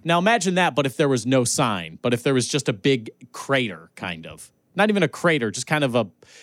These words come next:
it's best if I describe it in two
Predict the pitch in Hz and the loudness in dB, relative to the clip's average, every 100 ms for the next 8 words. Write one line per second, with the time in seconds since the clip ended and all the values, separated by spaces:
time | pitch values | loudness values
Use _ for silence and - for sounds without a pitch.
0 | - - - - 226 233 - 247 269 277 | -20 -20 -16 -14 -2 -2 2 2 2 0
1 | 254 240 185 - 214 202 175 - 165 170 | 0 0 0 -2 2 4 2 -4 -4 -4
2 | 151 - 240 254 247 | -4 0 2 2 -2